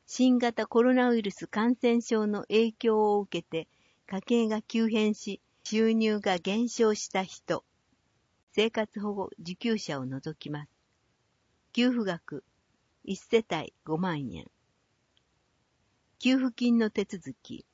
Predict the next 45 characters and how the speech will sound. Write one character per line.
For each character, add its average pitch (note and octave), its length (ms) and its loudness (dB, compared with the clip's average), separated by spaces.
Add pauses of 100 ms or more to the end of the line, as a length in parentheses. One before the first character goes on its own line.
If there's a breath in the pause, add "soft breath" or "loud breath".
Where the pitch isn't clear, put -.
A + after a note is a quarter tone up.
(960)
丸 A3 260 -2
一 B3+ 300 -2
に E3 200 -6
該 F#3 300 0
当 F#3 260 -2
す - 180 -8
る D#3 140 -4
人。 - 420 -6 (1400)
基 C4 180 4
本 C#4+ 240 6
給 A3+ 260 -2
付 F3+ 160 -8
は D3+ 200 -6 (180)
八 A3+ 300 -6
月 A#3+ 260 0
に G#3+ 140 2
支 - 160 -10
給 G3+ 220 -4
済 F3+ 140 -6
み E3+ 120 -2
で D#3 120 -2
す。 - 60 -20 (840)
児 G#3+ 160 -2
童 A#3 240 8
扶 A#3 160 -4
養 A#3 200 4
手 A#3 180 -2 (120)
当 - 160 -10
指 D3+ 120 -10 (140)
定 C4 180 2
口 A3+ 260 0
座 D3+ 220 -2
を - 180 -12
ご E3 120 -2
確 G3+ 340 -4
認 F3 260 -2
く - 120 -14
だ E3 140 -10 (100)
さ C#3+ 100 -8
い。 - 100 -16 (1000)
追 C4+ 200 2
加 B3+ 180 -2
給 A#3 240 0
付 F3+ 140 -6
は D3+ 220 -4